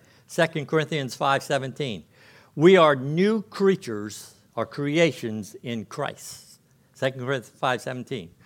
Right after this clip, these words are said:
We are new creations. I remember the first time I read that, I thought, "Whoa, I'm different. I don't have to be that old person anymore. I don't have to think like that anymore.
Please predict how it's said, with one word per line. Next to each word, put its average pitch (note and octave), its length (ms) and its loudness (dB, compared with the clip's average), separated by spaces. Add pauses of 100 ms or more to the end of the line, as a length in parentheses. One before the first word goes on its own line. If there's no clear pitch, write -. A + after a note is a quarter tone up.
(220)
We F#3+ 240 10
are F3+ 240 6
new G#3 500 0
creations. A#3 880 2
I E3+ 100 -2
remember A3+ 260 -4
the G#3 40 -6
first A#3 280 0
time A3 180 -2
I G3+ 80 2
read G#3 220 2
that, D3 160 0
I - 20 -8
thought, F#3+ 220 -10
"Whoa, A#3 720 2 (360)
I'm A3 240 0
different. A#3+ 380 0 (560)
I A3 140 8
don't A3+ 160 2
have B3+ 200 -2
to D3 220 4 (220)
be F#3 180 4
that D3 220 4
old D3 240 4
person C3 400 -2
anymore. A#2 480 -8 (320)
I D#3 100 4
don't G3+ 140 2
have A3+ 160 -2
to F#3+ 80 0
think B3 320 -2
like D#3+ 240 0
that D3+ 240 2
anymore. C3+ 520 -4